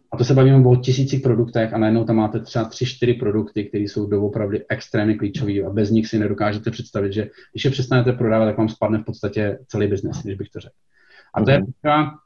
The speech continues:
Speaker 1: jakoby v tom biznesu velmi dobře definovat a říct si, že tohle to jsou pro mě ty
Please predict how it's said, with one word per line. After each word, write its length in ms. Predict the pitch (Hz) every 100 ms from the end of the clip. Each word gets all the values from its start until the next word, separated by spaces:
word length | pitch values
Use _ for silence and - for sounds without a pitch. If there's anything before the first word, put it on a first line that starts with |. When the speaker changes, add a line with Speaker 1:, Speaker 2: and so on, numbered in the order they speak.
| -
Speaker 1:
jakoby 260 | 123 143
v 60 | 135
tom 140 | 143
biznesu 720 | 139 123 135 135 151 147 143 117
velmi 360 | 120 127 151
dobře 760 | 143 120 120 135 135 135 139 135 110
definovat 800 | 123 120 131 117 98 82 113 139 _ _ _ _ _ _ -
a 100 | 117
říct 300 | 113 127 123 -
si, 220 | 113 113
že 80 | 110
tohle 220 | 113 117
to 100 | 117
jsou 160 | 127 110
pro 160 | 120
mě 160 | 113 117 113
ty 220 | 113